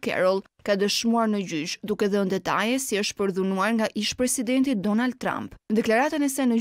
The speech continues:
gjykat, ajo tha se fillimisht ka menduar se po ta ndihmonte Donald Trump për të blerë veshje të brendshme grash në dyqan luksoz, do të ishte thjesht diçka argëtuese në New York.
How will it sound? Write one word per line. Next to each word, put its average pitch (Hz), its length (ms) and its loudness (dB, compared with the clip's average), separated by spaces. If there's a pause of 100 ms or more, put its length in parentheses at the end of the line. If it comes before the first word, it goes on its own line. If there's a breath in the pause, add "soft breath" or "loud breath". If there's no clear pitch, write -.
gjykat, - 500 -4
ajo 208 160 2
tha 214 160 -2
se 208 160 -4
fillimisht 196 560 -2
ka 226 80 2
menduar 190 540 2 (260)
se - 160 -2
po 285 160 0
ta 285 160 2
ndihmonte 240 480 4
Donald 226 400 2
Trump 139 300 -2
për 202 80 -2
të 196 100 0
blerë 202 240 2
veshje 226 240 0
të 196 160 -2
brendshme 220 400 0
grash 190 320 0
në 196 80 -2
dyqan 208 400 0
luksoz, 208 400 0 (220)
do 208 100 -2
të 233 80 -2
ishte 220 240 0
thjesht 214 300 0
diçka 208 320 2
argëtuese 196 580 0
në 226 80 2
New 214 160 2
York. - 400 -2